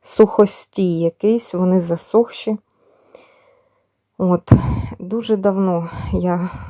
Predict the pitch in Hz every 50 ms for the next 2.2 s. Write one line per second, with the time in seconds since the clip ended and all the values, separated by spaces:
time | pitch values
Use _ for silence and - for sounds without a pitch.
0 | - - 196 170 - - - 180 - - - 185 185 190 185 175 185 185 175 175
1 | 170 170 175 180 - - _ - 190 190 180 175 170 180 175 165 160 165 165 170
2 | 170 170 180 170